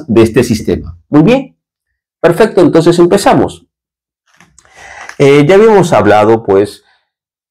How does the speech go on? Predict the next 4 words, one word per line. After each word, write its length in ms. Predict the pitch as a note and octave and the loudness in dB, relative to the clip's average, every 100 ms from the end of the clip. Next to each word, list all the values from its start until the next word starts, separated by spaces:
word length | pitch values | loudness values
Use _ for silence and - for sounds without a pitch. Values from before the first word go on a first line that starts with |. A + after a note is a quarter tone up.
| _ - | _ -14
eh, 460 | D#2 F2+ D#2 - - - | -8 -4 -4 -8 -14 -2
que, 640 | A2+ G#2 G2 F#2 F2+ - - _ _ _ _ - | 0 2 2 0 -2 -6 -12 _ _ _ _ -10
digamos, 480 | G#2+ A2+ A2+ A#2 - | -2 0 0 -2 -4
compensar, 1300 | A#2+ A2+ A2 B2 B2 B2 - F3 D#3 C#3 - - | -2 0 0 0 0 0 -2 -2 2 2 -2 -8